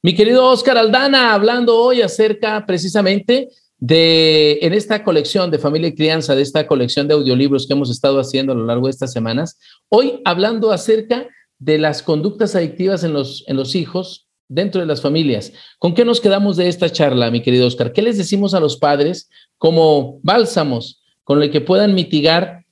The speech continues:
las penas, las tristezas, en esta situación tan compleja que están viviendo nuestros hijos y que necesitamos poner acción, acción,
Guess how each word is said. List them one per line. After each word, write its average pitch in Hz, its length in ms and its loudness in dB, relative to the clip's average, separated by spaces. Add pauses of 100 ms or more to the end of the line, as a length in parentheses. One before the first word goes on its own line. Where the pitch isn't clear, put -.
(140)
las 135 200 0
penas, 160 340 0
las 131 180 0
tristezas, 135 840 -2 (220)
en 147 140 0
esta 247 240 0
situación 202 480 0
tan 208 140 0
compleja 185 460 0
que 170 80 -6
están 170 160 -2
viviendo 180 320 0
nuestros 165 360 -2
hijos 226 340 0 (300)
y 156 80 2
que 185 100 2
necesitamos 165 560 0
poner 208 460 0 (560)
acción, 180 640 0 (240)
acción, 220 640 0